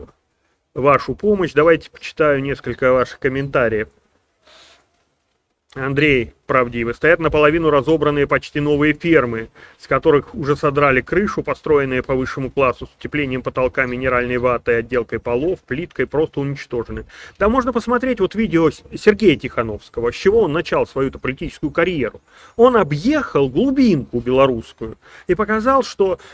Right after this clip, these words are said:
это, ну, на сто процентов отличается от Б Т. Можно включить вот любое абсолютно видео Сергея Тихановского,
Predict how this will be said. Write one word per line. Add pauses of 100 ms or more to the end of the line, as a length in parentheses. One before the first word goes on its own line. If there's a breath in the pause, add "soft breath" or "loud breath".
(120)
это,
ну,
на
сто
процентов
отличается
от
Б
Т.
Можно
включить
вот
любое
абсолютно
видео
Сергея
Тихановского,